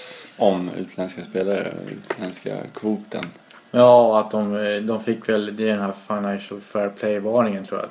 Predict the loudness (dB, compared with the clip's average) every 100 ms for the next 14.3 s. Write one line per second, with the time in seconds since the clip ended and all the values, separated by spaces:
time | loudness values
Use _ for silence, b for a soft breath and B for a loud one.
0 | -14 -10 -6 -6 -8 -8 -6 -4 0 2
1 | 0 -2 -6 -6 -2 0 2 0 -2 -2
2 | -4 0 0 0 -12 -6 -4 -4 -4 -4
3 | -2 -4 B B B B B B B B
4 | -2 -2 2 2 2 2 2 4 4 2
5 | 0 6 8 6 4 0 0 -2 -12 -20
6 | -20 _ _ _ _ _ _ -4 -4 -4
7 | -6 -6 2 4 6 4 4 2 2 0
8 | 0 0 -2 0 0 2 0 2 -2 4
9 | 4 4 0 2 2 0 -6 -20 -4 0
10 | 2 6 6 6 4 2 -2 -2 -4 -2
11 | -2 -4 -4 -4 -2 0 0 0 2 2
12 | 2 -2 -4 -4 -2 -2 -2 -2 0 0
13 | 2 0 0 -2 -2 -2 0 -2 -2 -4
14 | -2 0 2